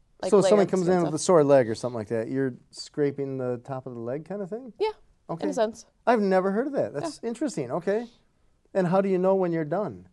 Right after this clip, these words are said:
Speaker 1: I mean,
Speaker 2: <laughs> I guess
Speaker 1: I'm
Speaker 2: when they
Speaker 1: not
Speaker 2: yelp
Speaker 1: gonna
Speaker 2: in
Speaker 1: sit there and,
Speaker 2: pain
Speaker 1: yeah,
Speaker 2: or
Speaker 1: like,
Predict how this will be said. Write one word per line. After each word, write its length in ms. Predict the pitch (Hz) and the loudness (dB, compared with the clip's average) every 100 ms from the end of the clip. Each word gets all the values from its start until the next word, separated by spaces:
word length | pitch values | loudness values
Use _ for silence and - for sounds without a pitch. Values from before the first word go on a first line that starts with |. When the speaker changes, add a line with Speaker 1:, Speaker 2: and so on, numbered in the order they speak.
| _ _ _ _ - | _ _ _ _ -6
Speaker 1:
I 100 | 311 | -2
mean, 220 | 294 285 190 | 0 0 -2
Speaker 2:
<laughs> 100 | - | 0
I 140 | 220 202 | 2 2
guess 420 | 175 175 - - - - | -4 -8 -10 -16 -20 -2
Speaker 1:
I'm 120 | 285 | 4
Speaker 2:
when 20 | 392 | 6
they 40 | |
Speaker 1:
not 60 | 392 | 10
Speaker 2:
yelp 160 | 403 311 | 10 10
Speaker 1:
gonna 60 | 311 | 10
Speaker 2:
in 60 | |
Speaker 1:
sit 120 | 302 311 | 8 12
there 180 | 311 | 12
and, 120 | 302 302 | 10 8
Speaker 2:
pain 60 | |
Speaker 1:
yeah, 200 | 285 233 | 8 10
Speaker 2:
or 80 | 240 | 10
Speaker 1:
like, 260 | 240 220 | 10 8